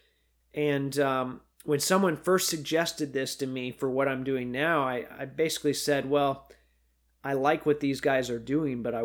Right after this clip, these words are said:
I want a more basic tool to track my collection." Um, I think that was just code for, "I'm a curmudgeon and I really like this spreadsheet that I built."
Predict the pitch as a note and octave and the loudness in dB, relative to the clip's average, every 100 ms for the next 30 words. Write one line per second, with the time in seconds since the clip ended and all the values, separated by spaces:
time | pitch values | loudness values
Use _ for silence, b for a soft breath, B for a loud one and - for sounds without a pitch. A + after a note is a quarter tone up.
0 | A#2+ - B2+ C3 D#3 C3 C3+ C3+ C3 B2 | -4 -6 -6 -2 -2 -2 -2 -2 -2 -2
1 | - A#2 - - D#3 C3 C3 A#2+ C#3 B2+ | -4 -8 -8 -2 -2 -2 -6 -6 -4 -4
2 | - B2 A#2 - C3 D3+ - - - - | -6 -12 -12 -8 -4 -4 -4 -10 -12 -20
3 | _ _ _ _ _ _ _ _ _ _ | _ _ _ _ _ _ _ _ _ _
4 | B2 A#2+ A#2 A2 B2+ C#3 F#3 G3+ F#3+ F3+ | -6 -6 -8 -8 -6 0 2 2 4 4
5 | D#3+ D3+ E3 D#3 - E3+ D#3+ D3+ C#3+ D3+ | 2 0 2 0 2 4 6 4 0 4
6 | D3 C#3+ C#3 D3+ E3 D#3 - D#3 C#3+ D3 | 6 6 4 0 0 -2 2 2 4 2
7 | D3 C3 B2+ B2 B2+ C3 D3 C#3 B2 B2+ | 0 -4 -6 -6 -4 2 4 4 2 -2
8 | - B2 A#2+ - D3+ D3 C#3+ - G#2+ - | -4 -8 -6 -2 0 0 -2 -8 -8 -8
9 | G#2 G#2+ G#2+ A2 G#2 - | -8 -10 -8 -10 -10 -14